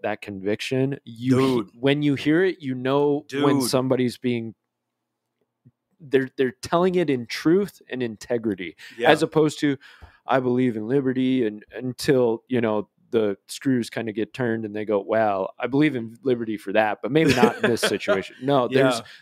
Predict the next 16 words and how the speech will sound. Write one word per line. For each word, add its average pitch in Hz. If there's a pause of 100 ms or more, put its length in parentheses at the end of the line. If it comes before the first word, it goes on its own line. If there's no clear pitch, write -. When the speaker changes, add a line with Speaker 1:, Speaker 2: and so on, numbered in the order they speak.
Speaker 1:
there's 147
a, 131 (460)
it's 180
that 180
Patrick 135
Henry 123
thing 101
of, 98
like, 104 (360)
you 127
know 135 (1040)
that 139
he 160
had 151
that 143
conviction. 131